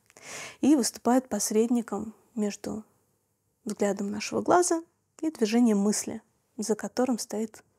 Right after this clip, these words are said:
колоссальный по объему, а, культурный контекст. И я надеюсь, что в этом небольшом курсе мне удалось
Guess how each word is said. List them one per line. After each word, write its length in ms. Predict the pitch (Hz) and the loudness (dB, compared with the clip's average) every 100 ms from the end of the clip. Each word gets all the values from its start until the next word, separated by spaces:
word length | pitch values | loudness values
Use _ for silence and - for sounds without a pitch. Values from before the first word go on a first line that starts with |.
| _ | _
колоссальный 840 | - 208 196 - 226 262 254 226 | -8 -6 0 0 2 2 2 0
по 340 | - 202 202 | -2 -2 -2
объему, 640 | 190 202 - 202 233 226 214 - - - - - | -6 -12 -6 -2 0 0 -4 -10 -14 -14 -16 -6
а, 340 | 226 208 202 202 202 _ _ - | 0 2 2 -2 -6 _ _ -6
культурный 480 | - 185 220 202 196 | -4 2 2 2 0
контекст. 680 | 214 202 - 226 - - - _ _ _ _ - - - - _ - | -2 -4 -6 -8 -12 -14 -20 _ _ _ _ -20 -20 -20 -20 _ -4
И 80 | 208 | 0
я 160 | 202 | 2
надеюсь, 540 | 196 190 302 302 285 - | 0 0 0 0 -2 -4
что 560 | - - 214 214 214 - _ _ _ _ _ - | -8 -2 0 0 -4 -10 _ _ _ _ _ -4
в 100 | 208 | -2
этом 400 | 202 196 202 - _ | 0 -2 -4 -8 _
небольшом 460 | 214 208 202 240 254 | 0 0 0 0 0
курсе 360 | - 349 - | 2 2 2
мне 280 | 208 214 262 | 2 2 0
удалось 640 | 247 208 202 240 - - | -2 -2 -2 -4 -6 -14